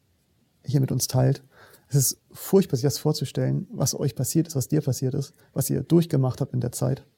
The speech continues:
Ähm, aber tatsächlich, das war ja noch nicht alles. Es kamen ja noch viele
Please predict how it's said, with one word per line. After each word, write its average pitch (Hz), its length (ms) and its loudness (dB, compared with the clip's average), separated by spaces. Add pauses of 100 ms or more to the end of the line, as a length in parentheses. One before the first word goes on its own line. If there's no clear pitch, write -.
(720)
Ähm, 123 320 2 (120)
aber 135 160 4
tatsächlich, 139 560 2 (960)
das - 200 0
war 139 100 2
ja 147 60 2
noch 131 140 4
nicht 127 240 2
alles. 135 400 -2 (1040)
Es - 140 -2
kamen 143 200 4
ja 139 40 4
noch 135 180 2
viele - 520 -6